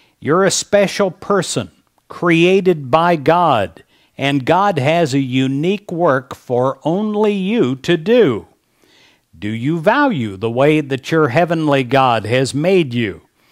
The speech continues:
and celebrate the one-of-a-kind opportunities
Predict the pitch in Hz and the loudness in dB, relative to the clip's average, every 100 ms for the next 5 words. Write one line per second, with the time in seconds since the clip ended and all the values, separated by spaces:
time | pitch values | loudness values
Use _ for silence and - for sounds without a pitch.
0 | _ _ _ - 151 160 - 247 233 147 | _ _ _ -4 -2 -2 0 2 2 0
1 | 127 123 110 - 120 123 185 220 185 135 | 0 0 -2 -4 -4 -4 0 0 2 0
2 | 107 120 - - - 202 147 127 135 165 | 0 -2 -4 -10 -4 -2 0 0 0 0
3 | - 151 147 196 185 135 110 82 78 | 0 -4 -2 -4 -2 -4 -6 -10 -20